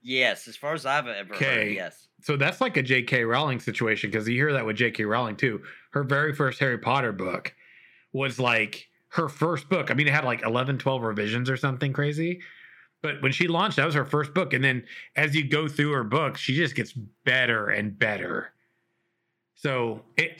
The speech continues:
Speaker 2: I feel like that's gotta be a really gratifying experience. I feel like it's one I'm, I'm currently on a journey of exploring with a couple different set of authors at this point,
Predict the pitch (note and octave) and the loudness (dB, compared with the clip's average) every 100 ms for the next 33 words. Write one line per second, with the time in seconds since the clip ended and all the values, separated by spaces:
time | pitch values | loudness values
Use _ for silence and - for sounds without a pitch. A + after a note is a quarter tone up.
0 | - C#3+ E3+ B3 G3+ C#3+ C#3+ C#3 C3+ B2 | -2 0 2 2 0 2 0 2 0 2
1 | A#2+ A#2 A2+ A#2 G#2 A2 A2 G#2+ A2 G#2+ | 2 2 2 0 2 2 2 0 -2 -2
2 | G#2 - - A2 G#2 G2+ G2+ - - A#2+ | -4 -8 -2 0 0 -2 -6 -14 -2 0
3 | D#3+ D3+ D3 C3 A#2+ A2+ A2 G#2 G2+ _ | 2 0 -2 -2 -2 0 0 -4 -8 _
4 | _ - _ _ A#2 B2 A2+ C#3 C3 B2 | _ -20 _ _ -4 -2 0 0 0 0
5 | B2 A2+ A2 G2+ G#2+ A2 G#2+ G2+ - G#2+ | 2 2 2 2 2 2 0 -2 -2 -2
6 | G#2 G#2+ A2+ - _ - _ _ - G#2+ | 0 -2 -4 -8 _ -20 _ _ -8 -4
7 | F#2+ A2 - A2 A2 A2 A2 - A2 G#2+ | -2 -2 0 -2 -2 -2 -6 -2 -2 0
8 | G2+ G2+ A2+ A#2 A#2+ A2+ - B2+ B2+ B2 | -4 -2 -4 -2 -4 -6 -6 -4 -4 -8